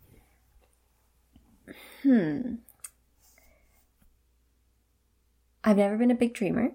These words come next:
so I don't know if I have a huge vision for the whole world. But, um, I think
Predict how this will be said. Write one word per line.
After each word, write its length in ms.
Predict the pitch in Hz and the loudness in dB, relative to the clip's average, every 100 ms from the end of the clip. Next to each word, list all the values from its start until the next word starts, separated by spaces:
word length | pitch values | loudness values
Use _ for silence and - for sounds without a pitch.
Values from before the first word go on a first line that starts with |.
| - | -8
so 140 | - 180 | 0 4
I 120 | 175 | 4
don't 180 | 175 180 | 2 0
know 120 | 190 | -2
if 120 | 202 | -2
I 60 | 196 | -6
have 180 | 208 | -4
a 60 | 208 | -4
huge 400 | 196 - 196 202 | -2 0 0 0
vision 260 | 175 175 180 | -4 -2 -4
for 100 | 180 | -6
the 80 | |
whole 220 | 180 190 208 | 0 2 4
world. 380 | 165 160 196 - - - - - | 2 0 -2 -8 -20 -20 -20 -2
But, 180 | 202 190 | 4 4
um, 400 | 190 185 180 - - | 4 2 0 -6 -6
I 60 | 208 | -6
think 580 | 202 247 240 240 233 | 0 4 4 4 0